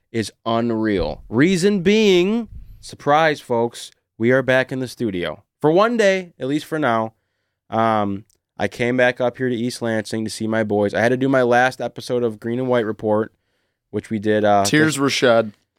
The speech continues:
Speaker 1: tears, crying, snot dripping down my face. It was sad. It was, it was sad. I'm glad that I finally,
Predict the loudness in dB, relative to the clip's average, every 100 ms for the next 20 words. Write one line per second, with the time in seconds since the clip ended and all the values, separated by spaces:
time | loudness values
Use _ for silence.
0 | _ -2 2 4 4 0 -4 -2 0 2
1 | 0 -4 -6 -2 0 0 -2 -4 -4 -2
2 | 0 0 0 -2 -2 0 0 -2 -10 -20
3 | _ _ _ 2 4 2 2 4 4 0
4 | -4 -2 -2 -4 -4 -2 -2 0 0 2
5 | 0 -2 0 2 2 2 0 0 0 -2
6 | -2 -4